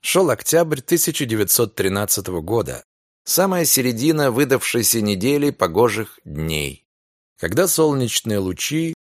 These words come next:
праздно скользят по поперечным улицам, и все вокруг наполнено ленивой истомой, которую оживляет лишь призрачный танец падающих листьев.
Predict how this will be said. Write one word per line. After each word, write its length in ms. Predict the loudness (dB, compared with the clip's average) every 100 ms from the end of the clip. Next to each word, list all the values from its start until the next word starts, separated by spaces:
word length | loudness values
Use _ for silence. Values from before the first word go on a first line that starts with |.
| _
праздно 560 | 0 2 4 0 -2 -2
скользят 720 | -2 -2 -2 0 0 0 -4 -20 -10
по 80 | -4
поперечным 800 | -2 0 0 0 0 -4 -4 -2
улицам, 560 | 0 0 -2 -2 -4 -8 _ _ _ _ _
и 100 | -4
все 200 | 2 4
вокруг 440 | 4 2 2 0 0
наполнено 640 | -2 2 2 2 2 0
ленивой 640 | 2 2 0 0 2 0 0
истомой, 720 | -4 0 2 2 2 -4 -6 -14 _ -8
которую 460 | -2 2 4 2 0 2
оживляет 680 | 0 2 0 2 2 0 -2
лишь 220 | -4 -2
призрачный 680 | 0 2 2 -2 -4 -4 -4
танец 460 | -2 -2 -2 -4 -4
падающих 840 | -2 0 0 -2 -4 -6 -8 -14 -10
листьев. 760 | -6 -4 -6 -10 -14 -18 -20